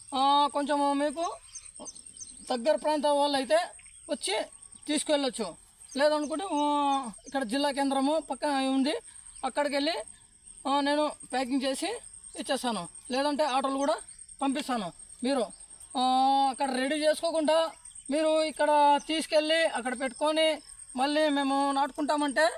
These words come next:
నష్టపోతారు. ఇవి ఎండిపోతాయి, మీకు నష్టపోతారు, మళ్ళీ వేస్ట్ అవుతుంది అంతా పని కూడా, అమ్మ, పని మొత్తం. అందుకే నష్టపోకూడదు అనే, నష్టపోకూడదు అనే దానికోసమే నేను చెప్తున్నాను.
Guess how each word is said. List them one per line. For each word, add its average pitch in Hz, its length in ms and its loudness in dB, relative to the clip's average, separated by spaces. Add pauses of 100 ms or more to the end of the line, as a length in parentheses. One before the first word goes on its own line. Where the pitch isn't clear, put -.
(420)
నష్టపోతారు. 302 720 0 (420)
ఇవి 269 140 0
ఎండిపోతాయి, 285 640 0 (440)
మీకు 269 180 -2 (800)
నష్టపోతారు, 294 520 -2
మళ్ళీ 294 240 0
వేస్ట్ 269 280 0
అవుతుంది 240 340 -4
అంతా 233 340 -2 (280)
పని 269 140 0
కూడా, 269 220 0
అమ్మ, 254 260 -2
పని 254 240 -4
మొత్తం. 233 380 -4 (320)
అందుకే 262 320 -2
నష్టపోకూడదు 269 580 -2
అనే, 269 160 0 (760)
నష్టపోకూడదు 285 720 -2 (400)
అనే 269 120 0
దానికోసమే 269 640 0 (400)
నేను 277 180 0
చెప్తున్నాను. 247 520 0